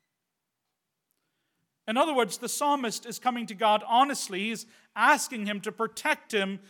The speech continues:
from being afraid of those who would seek to destroy him. He's asking God to preserve him,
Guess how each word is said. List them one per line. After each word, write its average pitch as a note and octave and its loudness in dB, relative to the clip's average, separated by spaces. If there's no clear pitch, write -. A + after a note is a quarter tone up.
from A3+ -2
being C4 0
afraid C4 0
of F3+ 0
those A#3 2
who A3 -8
would G#3 -6
seek - -4
to G3+ -12
destroy G3 0
him. D3 -8
He's A#3 -4
asking B3+ 4
God B3 6
to A#3 -8
preserve A#3 4
him, E3 -6